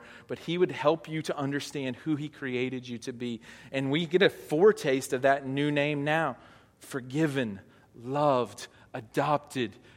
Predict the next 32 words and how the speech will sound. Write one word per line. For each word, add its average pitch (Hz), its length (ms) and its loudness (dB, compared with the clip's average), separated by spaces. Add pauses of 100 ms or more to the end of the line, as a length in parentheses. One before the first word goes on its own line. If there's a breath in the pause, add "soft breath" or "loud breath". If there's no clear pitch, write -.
(160 loud breath)
treasured, 135 760 2
right? 131 240 4
We 151 120 -4
get 135 220 -2
to 151 100 0
live 143 360 4
with 127 220 -4
purpose 151 640 0
and 135 280 -4
meaning. 135 280 -4
All 143 220 0
of 196 100 -2
those 185 200 0
things 151 280 -6 (240 loud breath)
are 139 100 -2
the 131 100 -2
message 135 580 -4
that 135 220 -2
we 139 140 -6
have 120 500 -8 (240 loud breath)
for 151 240 0
this 135 180 -6
community 127 680 -4
that 113 240 -4
wonders 117 480 -8 (260 loud breath)
who 127 260 -4
they 110 400 -4 (440 loud breath)
are 107 120 -4
made 104 480 -8 (220)
to - 120 -14
be. 98 320 -14 (1300 soft breath)
Church, - 280 -10